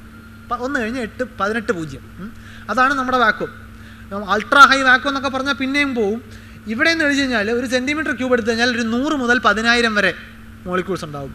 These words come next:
പതിനായിരത്തിൽ നാല് പൂജ്യമേ ഉള്ളൂ. ഒരു ലക്ഷം ഇട്ടാൽ പോലും അഞ്ച് പൂജ്യമേ ഉള്ളൂ. ഉം. എയറിൽ ടെൻ raise to nineteen molecules.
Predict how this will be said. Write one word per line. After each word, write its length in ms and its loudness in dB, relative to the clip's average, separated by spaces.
പതിനായിരത്തിൽ 420 0
നാല് 280 0
പൂജ്യമേ 320 -2
ഉള്ളൂ. 160 -8
ഒരു 160 2
ലക്ഷം 240 4
ഇട്ടാൽ 140 0
പോലും 160 -2
അഞ്ച് 160 -4
പൂജ്യമേ 280 -2
ഉള്ളൂ. 160 -8
ഉം. 100 -12
എയറിൽ 340 0
ടെൻ 240 -4
raise 200 -4
to 80 -8
nineteen 460 -8
molecules. 440 -14